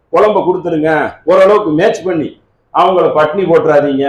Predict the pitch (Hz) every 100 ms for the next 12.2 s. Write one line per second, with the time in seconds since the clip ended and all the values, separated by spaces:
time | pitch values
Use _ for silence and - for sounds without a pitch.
0 | 139 113 - - 127 160 175 160 185 147
1 | 151 165 165 160 147 147 143 143 139 139
2 | 147 190 190 - 160 170 175 175 190 190
3 | 175 180 180 190 - 165 214 214 170 104
4 | - - - 247 269 214 214 214 233 233
5 | - - _ _ _ _ _ 143 156 156
6 | 160 208 202 202 202 233 147 156 208 226
7 | 202 190 185 175 160 - - 190 226 202
8 | 185 180 170 170 190 185 170 135 185 226
9 | 190 165 160 151 151 156 156 156 147 135
10 | 139 139 127 156 160 151 147 151 185 180
11 | 240 214 202 180 185 180 170 - 143 127
12 | 107 -